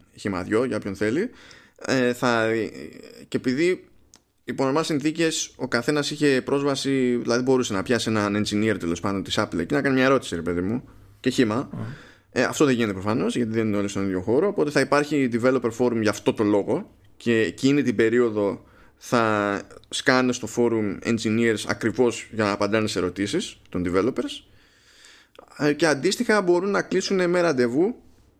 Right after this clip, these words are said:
Speaker 1: ε, ε, one on one. Θα γίνονται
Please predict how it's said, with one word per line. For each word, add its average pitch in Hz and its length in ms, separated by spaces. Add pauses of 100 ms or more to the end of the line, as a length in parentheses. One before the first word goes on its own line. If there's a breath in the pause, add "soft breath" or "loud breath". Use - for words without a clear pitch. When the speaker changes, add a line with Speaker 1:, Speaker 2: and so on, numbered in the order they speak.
(320)
Speaker 1:
ε, 147 80 (640)
ε, 92 580 (400)
one 160 200
on 160 180
one. 117 240 (800)
Θα - 180
γίνονται 233 360